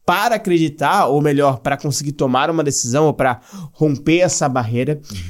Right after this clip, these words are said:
Speaker 1: E pensando nessa, de novo, voltando pra essa jornada de compra, todas as informações que eu tô tendo,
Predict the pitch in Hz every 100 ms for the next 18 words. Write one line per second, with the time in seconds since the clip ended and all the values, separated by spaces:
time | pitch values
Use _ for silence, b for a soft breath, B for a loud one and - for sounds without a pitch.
0 | B 127 123 120 123 131 - 160 156 147
1 | 156 123 117 131 151 131 127 123 135 131
2 | 131 123 131 123 120 135 131 120 - 147
3 | 156 117 92 - _ _ - - - _
4 | _ _ B B B 143 113 _ - 151
5 | 175 175 170 185 175 170 165 170 156 -
6 | 151 151 - 160 185 160 120